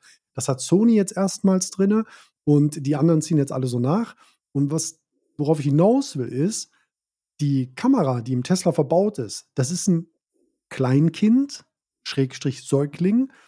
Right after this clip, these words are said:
was jetzt alles lernt. Das ist heiß, ne? Nur halt anders. Es lernt halt, pass auf, das ist ein Baum, das verhält sich so, das ist ein Busch, das ist eine Kante von einem Bordstein. Das muss dem jetzt alles beigebracht werden.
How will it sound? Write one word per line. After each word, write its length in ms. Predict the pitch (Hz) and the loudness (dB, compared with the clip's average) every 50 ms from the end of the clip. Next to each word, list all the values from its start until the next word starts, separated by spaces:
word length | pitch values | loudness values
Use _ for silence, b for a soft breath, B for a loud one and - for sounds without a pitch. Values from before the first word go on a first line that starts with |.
| b b _ b b b b b | b b _ b b b b b
was 580 | 123 120 151 175 185 - - - - - - _ | -4 -2 0 0 0 -2 -4 -8 -8 -12 -14 _
jetzt 540 | - 139 151 180 185 - - - - - _ | -2 2 2 2 2 0 -6 -10 -14 -10 _
alles 360 | 135 143 160 180 170 - - | 0 2 2 2 0 -2 -4
lernt. 600 | 156 143 147 151 143 139 117 101 95 - - - _ _ _ _ _ _ _ _ _ _ _ | -2 0 2 2 2 0 -2 -4 -8 -12 -18 -20 _ _ _ _ _ _ _ _ _ _ _
Das 140 | 101 - - | -18 -16 -12
ist 120 | - - | -6 -4
heiß, 540 | 143 143 143 147 143 143 143 - - - _ | -2 0 0 0 -2 -4 -6 -10 -14 -14 _
ne? 160 | 117 135 165 | -10 -8 -4
Nur 200 | 156 151 180 156 | -2 -2 0 0
halt 200 | 160 175 170 - | 0 -2 -2 -2
anders. 420 | - 147 170 170 151 110 92 - - | 0 0 2 2 0 -2 -6 -12 -14
Es 120 | 131 - | -8 -4
lernt 220 | 147 151 170 175 156 | -4 -2 -2 -2 -2
halt, 200 | 151 156 143 147 | -4 -4 -4 -6
pass 120 | 139 127 | -10 -10
auf, 180 | 131 107 - - | -10 -10 -10 -10
das 140 | 143 131 - | -10 -10 -8
ist 60 | 123 | -8
ein 80 | 127 113 | -6 -6
Baum, 440 | 123 113 117 123 120 123 127 120 - b b b b _ _ _ _ _ _ | -6 -6 -4 -4 -4 -6 -6 -8 -12 b b b b _ _ _ _ _ _
das 180 | - 127 - - | -6 -6 -6 -6
verhält 380 | - - - 120 131 131 127 | -10 -8 -2 0 2 2 2
sich 160 | - 143 135 - | 0 -4 -4 -4
so, 240 | - 127 120 127 127 | -4 -4 -2 -2 -2
das 220 | 127 - 131 - | -2 -2 -2 -2
ist 120 | 143 131 - | 0 2 2
ein 120 | 151 131 | 0 2
Busch, 460 | - 127 123 120 - - - - - _ | 0 -2 -2 -2 -4 -8 -12 -14 -4 _
das 200 | - 135 - - | -2 -2 0 -2
ist 120 | 127 - | -2 0
eine 100 | - 143 135 | 0 0 0
Kante 360 | - - 147 139 143 - 147 | 0 0 0 2 2 0 0
von 180 | - - 139 139 | 0 2 2 2
einem 120 | 139 135 | 2 2
Bordstein. 760 | 127 113 113 117 - - - 135 120 117 120 120 120 110 B B B B B B _ _ - | 0 -4 -6 -6 -8 -8 -8 -8 -6 -6 -4 -4 -4 -6 B B B B B B _ _ -6
Das 160 | 135 127 - | -4 0 4
muss 180 | 165 214 214 - | 4 4 4 4
dem 180 | - 196 180 | 4 4 4
jetzt 160 | 170 165 - | 4 2 0
alles 260 | - 160 190 185 147 127 | -2 -2 -2 -2 0 0
beigebracht 480 | 143 160 196 208 185 165 143 - - | 0 2 2 0 -2 -2 -6 -4 -2
werden. 460 | 139 135 131 139 147 185 226 247 b | 0 0 0 0 2 0 0 0 b